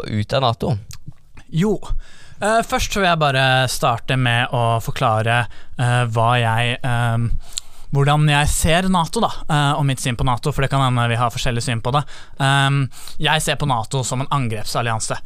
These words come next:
Speaker 2: som u-, hovedsakelig da er styrt av U S A. U S A tar med, eh, landene fra Vesten og landene i Europa på, eh, krigføring, eh, i Libya og i Afghanistan.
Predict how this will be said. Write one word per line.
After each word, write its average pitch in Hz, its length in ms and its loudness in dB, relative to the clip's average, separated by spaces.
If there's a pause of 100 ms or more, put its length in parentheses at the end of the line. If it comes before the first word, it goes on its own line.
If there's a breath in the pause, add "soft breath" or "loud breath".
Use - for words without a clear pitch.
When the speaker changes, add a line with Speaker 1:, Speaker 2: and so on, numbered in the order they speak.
(280 loud breath)
Speaker 2:
som 127 340 -4
u-, 135 300 -2
hovedsakelig 139 760 0
da 113 120 -2
er 113 60 -2
styrt - 320 -4
av 110 100 -2
U 120 40 -2
S - 140 -6
A. - 60 -8 (420 loud breath)
U 151 60 0
S 160 240 2
A 175 200 2
tar 143 360 0
med, 123 460 0
eh, 117 420 -2
landene 113 340 0
fra 123 140 0
Vesten 135 540 0
og 135 100 0
landene 117 380 0
i 117 160 2
Europa 117 440 0 (360 loud breath)
på, 113 440 4
eh, 110 300 0
krigføring, 156 960 0 (220 loud breath)
eh, 120 300 0
i 113 160 -6
Libya 156 720 0
og 131 160 -4
i 117 80 -2
Afghanistan. 135 840 0